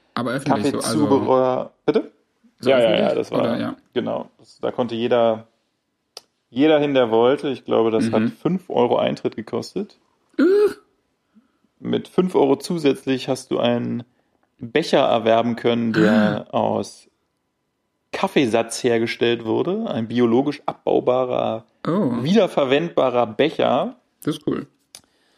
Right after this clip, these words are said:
Speaker 2: Und mit diesem Becher hast du die Möglichkeit gehabt, dann an jedem Stand Kaffee for free zu probieren.
Speaker 1: Mm-mm. Nein.
Speaker 2: Was
Speaker 1: Das ist echt geil.
Speaker 2: ziemlich nice war.
Speaker 1: Ja, das ist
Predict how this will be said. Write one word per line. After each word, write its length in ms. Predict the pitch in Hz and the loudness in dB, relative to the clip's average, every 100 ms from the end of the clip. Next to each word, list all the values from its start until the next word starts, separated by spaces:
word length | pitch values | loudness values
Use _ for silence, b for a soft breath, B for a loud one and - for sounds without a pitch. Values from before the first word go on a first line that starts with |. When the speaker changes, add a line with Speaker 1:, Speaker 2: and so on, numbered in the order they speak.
| _ _ _ _ | _ _ _ _
Speaker 2:
Und 240 | 143 135 127 | 0 0 0
mit 160 | 135 | -2
diesem 180 | 147 139 | -2 0
Becher 240 | 127 131 127 | 0 2 2
hast 180 | 123 | 2
du 40 | 127 | 0
die 100 | 123 | 0
Möglichkeit 460 | 123 120 - 117 | -2 -4 -2 0
gehabt, 300 | 113 113 113 | 2 0 2
dann 180 | 113 113 | 0 2
an 340 | 117 110 107 104 | 0 0 -2 -2
jedem 300 | 107 110 110 | -2 -2 -2
Stand 580 | - - 110 104 - | -4 -2 0 -2 -6
Kaffee 680 | - 110 - 120 120 120 - _ | -6 -6 -4 -4 -2 -4 -8 _
for 280 | _ - 120 | _ -4 -4
free 380 | - 127 123 123 | -4 -4 -4 -6
zu 140 | - | -12
probieren. 640 | 110 - 113 123 131 170 - _ - | -12 -12 -8 -8 -6 -6 -10 _ -2
Speaker 1:
Mm-mm. 960 | 156 175 170 170 - 135 135 131 123 131 - - _ _ | 0 2 2 0 2 4 4 4 4 0 -4 -20 _ _
Nein. 560 | - 117 107 101 101 117 _ - | 0 2 2 0 -2 -4 _ 0
Speaker 2:
Was 260 | 120 131 | 2 2
Speaker 1:
Das 0 | |
ist 120 | - | 0
echt 80 | 214 | -2
geil. 180 | - 143 | 0 2
Speaker 2:
ziemlich 300 | 175 190 220 | 2 2 0
nice 420 | 156 120 113 113 | 2 2 0 -2
war. 360 | 127 131 165 123 | -2 -2 -2 -2
Speaker 1:
Ja, 360 | 113 107 156 - | 0 -2 -4 -4
das 160 | 151 | -2
ist 60 | 208 | -2